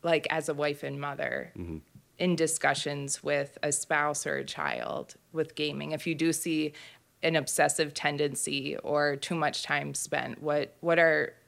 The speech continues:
Speaker 1: what's a conversation starter you would recommend?
Speaker 2: I, I would come out the gate with an interest, even if you really don't care, but at
Speaker 1: Mm-hmm.
Speaker 2: least to show, like, why do you love this game so much?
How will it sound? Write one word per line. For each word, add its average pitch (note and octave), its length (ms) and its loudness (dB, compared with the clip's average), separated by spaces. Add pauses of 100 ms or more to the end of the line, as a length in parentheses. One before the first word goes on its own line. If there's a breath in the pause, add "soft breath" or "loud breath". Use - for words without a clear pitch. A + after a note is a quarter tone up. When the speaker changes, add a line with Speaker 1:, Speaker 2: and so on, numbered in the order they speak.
Speaker 1:
what's F3+ 200 0
a F3 40 4
conversation D3 760 -2
starter - 540 -4 (120)
you - 120 -6
would D2+ 120 -4
recommend? D#2 600 -8 (280)
Speaker 2:
I, A#2+ 120 2
I A#2 200 4
would B2 200 6
come A2+ 180 4
out G2+ 220 6
the F#2 60 0
gate F2 480 0
with F#2+ 200 -2
an F2 120 -2
interest, - 760 -2 (240)
even E3 240 6
if - 120 2
you G#2 200 2 (120)
really G2+ 300 4
don't E2+ 480 0 (520)
care, D#2 580 -2
but G2+ 100 2
at F#2+ 100 4
Speaker 1:
Mm-hmm. F2 80 -4
Speaker 2:
least G2+ 280 0
to F#2+ 80 -4
show, F#2+ 360 2
like, F2 240 0
why G2 320 2
do G#2+ 60 2
you G#2 100 2
love F#2+ 200 2
this E2+ 160 -4
game E2+ 220 -2
so E2+ 160 -4
much? E2+ 440 -4